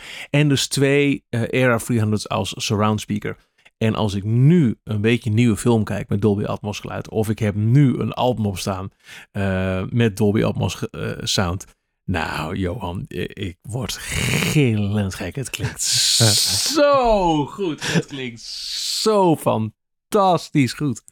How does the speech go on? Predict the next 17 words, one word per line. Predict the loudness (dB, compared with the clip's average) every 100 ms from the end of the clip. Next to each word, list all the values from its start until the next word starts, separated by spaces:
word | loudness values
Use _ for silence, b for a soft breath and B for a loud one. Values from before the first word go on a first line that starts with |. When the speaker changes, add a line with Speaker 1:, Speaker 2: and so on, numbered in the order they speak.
| -4
Speaker 2:
Het | -2 -2
is | 2
Speaker 1:
Het | 2
Speaker 2:
niet | 2 0
normaal. | -4 -4
Speaker 1:
is | -4 -10 _ _ _ 0
Speaker 2:
Nee. | 2
Speaker 1:
echt | 2 -2
krankzinnig. | -4 -8 -8 -12 -16 -20 _
Speaker 2:
Ik, | -4 -2
ik, | -2 -6 -4
ik | -6
kan | -2 0
niks | 0 0
anders | 0 2
dan, | 2 2 2
eh, | 0